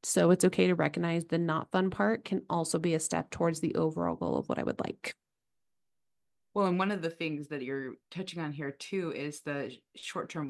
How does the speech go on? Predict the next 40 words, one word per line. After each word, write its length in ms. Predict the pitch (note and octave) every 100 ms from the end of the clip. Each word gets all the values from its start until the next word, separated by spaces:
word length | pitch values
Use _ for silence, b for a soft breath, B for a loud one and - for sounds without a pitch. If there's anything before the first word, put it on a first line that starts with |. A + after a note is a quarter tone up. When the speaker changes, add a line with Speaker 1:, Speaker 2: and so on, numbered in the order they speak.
| C3
Speaker 2:
long-term 560 | C3 D3 D3 G2+ - -
benefits, 760 | C3+ C3+ - - - - - _
Speaker 1:
Mm-hmm. 340 | A3 G3+ F3 E3+
Speaker 2:
right? 300 | D#3+ D3 -
So 160 | G3
if 80 | F#3
we're 120 | A3
gonna 180 | A3 C4+
talk 240 | - A3 G#3
about 300 | E3+ D#3 -
positive 400 | F3+ D#3+ D#3 D3+
benefits, 420 | D#3 D#3 D3 -
we've 220 | D#3 D3+
gotta 220 | D#3 D#3
talk 260 | D#3+ E3+ D3+
about 240 | D3+ D3+
there 260 | D3 D3+ D3
are 60 | D3+
short-term 560 | - E3 D#3+ - E3 -
and 140 | D3
long-term 380 | C#3+ C3 D3 C#3
benefits. 720 | C3+ C#3+ C#3+ _ - - - _ b b b b b _ _ _
The 100 | F#3
other 380 | E3+ F3 F3 E3
opposite 440 | F#2+ F3 E3+ - D3
of 120 | C#3+ -
that, 380 | D#3 C#3+ D#3 -
or 120 | C#3+
the 120 | D3
other 120 | D3+
side 360 | D3+ - E3+ F#3
of 80 | D#3
that, 240 | C#3 C3+ -
is 100 | D#3
there's 220 | D#3 D3+
also 240 | E3 -
short-term 540 | D#3+ - D#3 C#3 - D3
and 80 | C#3
long-term 420 | C#3 C#3 C#3 A#2+
pain. 380 | - C#3+ F3+